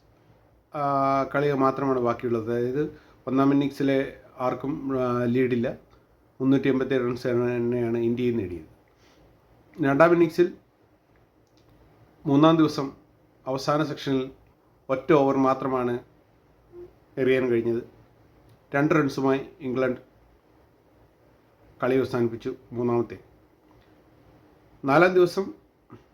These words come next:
നാലും അഞ്ചും, ഇനി രണ്ട് ദിവസമാണ് ബാക്കിയുള്ളത്. ഇതിൽ, ആ, ജയസാധ്യത രണ്ട് ടീമിനും കുറവാണെന്ന് തന്നെ പറയേണ്ടി വരും. കൂടുതലും ചാൻസ് ഡ്രോയ്ക്കാണ്. പിന്നെ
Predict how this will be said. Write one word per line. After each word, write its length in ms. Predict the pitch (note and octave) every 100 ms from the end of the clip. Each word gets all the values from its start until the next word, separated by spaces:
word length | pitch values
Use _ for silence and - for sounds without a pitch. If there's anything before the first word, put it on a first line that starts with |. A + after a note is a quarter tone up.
| _
നാലും 400 | C#3 C3 C#3 F3+
അഞ്ചും, 300 | E3 C3+ B2
ഇനി 160 | B2+ D#3+
രണ്ട് 240 | D#3+ E3
ദിവസമാണ് 440 | F#3 E3 D#3 C#3+ C3
ബാക്കിയുള്ളത്. 440 | A2+ - A#2 G#2 G2 -
ഇതിൽ, 360 | C#3 E3+ F3+ F3 -
ആ, 80 | C3+ C3 C3 C3 C3 C3 C3 B2+ B2 - _ _ _ _ _ _ _ _ -
ജയസാധ്യത 680 | C3 D3+ E3+ F3+ F3+ F3+ F3+ F#3 F#3 - _ _ _ _ _ _ C#3+
രണ്ട് 180 | D3+ -
ടീമിനും 440 | E3 D#3+ D#3 D#3 - _ _ _ _ - -
കുറവാണെന്ന് 480 | C3+ D3+ D3 C#3 C3+
തന്നെ 140 | C3
പറയേണ്ടി 300 | B2 A#2+ A#2
വരും. 340 | A2+ C3 - _ _ _ - _ _ _ _ _ _ _ _ _ - - -
കൂടുതലും 380 | C3+ C#3 D3+
ചാൻസ് 260 | D3 C#3 C3+
ഡ്രോയ്ക്കാണ്. 600 | D3+ B2+ C3+ C#3+ B2 B2 -
പിന്നെ 300 | C#3+ E3 G3+